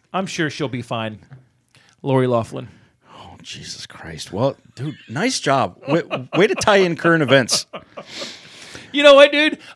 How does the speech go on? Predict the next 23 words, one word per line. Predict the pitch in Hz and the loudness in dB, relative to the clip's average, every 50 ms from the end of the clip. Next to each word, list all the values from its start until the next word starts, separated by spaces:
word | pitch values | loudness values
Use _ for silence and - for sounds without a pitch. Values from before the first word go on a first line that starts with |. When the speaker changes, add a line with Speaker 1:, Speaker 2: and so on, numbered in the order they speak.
| _ | _
Speaker 1:
I'm | 214 220 226 | 4 4 4
sitting | 202 - - 277 277 285 285 254 | 2 0 2 4 4 4 4 2
here | 190 220 208 196 | 2 2 2 4
last | 180 180 175 170 - - 185 | 6 6 6 6 4 2 0
night | 180 170 165 165 160 - - - - - _ - _ | 0 2 2 0 -2 -6 -14 -20 -20 -20 _ -16 _
and | - 170 170 | -2 0 2
the | 175 | 4
night | 180 190 196 196 | 4 4 4 4
before | - 170 - - 196 196 175 156 | 0 -4 -2 2 4 4 4 4
just | 139 170 151 - | 2 -2 -4 -4
trying | - - 214 220 233 254 254 | -2 2 4 6 6 4 2
to | 214 196 | -2 -6
come | - - - 214 214 214 | -4 2 2 4 6 6
up | 226 220 - | 4 4 4
with | 196 175 - | 0 0 0
historical | 185 156 - - 214 233 226 - 170 160 | -2 -4 -4 0 2 2 2 2 -2 -4
figures | - - 226 233 180 165 156 131 | 0 0 0 0 0 -4 -4 -2
that | - 165 | 0 0
I | 165 | 0
could | 160 160 170 143 127 | 0 0 -4 -4 0
make | 151 190 208 208 - | 0 0 0 0 -2
fun | - - 226 240 226 | -4 -2 0 0 2
of. | 165 135 123 120 117 | 0 0 -2 -4 -6